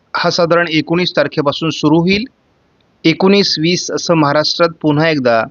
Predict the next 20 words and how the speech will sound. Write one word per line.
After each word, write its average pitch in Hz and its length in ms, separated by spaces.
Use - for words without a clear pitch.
नवीन 180 440
पावसाळी 143 420
वातावरण 139 400
सुरू 131 260
होणार 110 240
आहे. 107 360
पूर्वेकडून 151 580
पावसाची 139 460
प्रगती 135 400
होईल, 151 200
तसंच 202 260
पश्चिम 196 480
किनारपट्टीकडून 165 800
म्हणजे 127 280
कोकणातूनही 151 680
पावसाचा 143 440
प्रभाव 127 360
वाढायला 117 280
सुरुवात 117 420
होईल. 117 200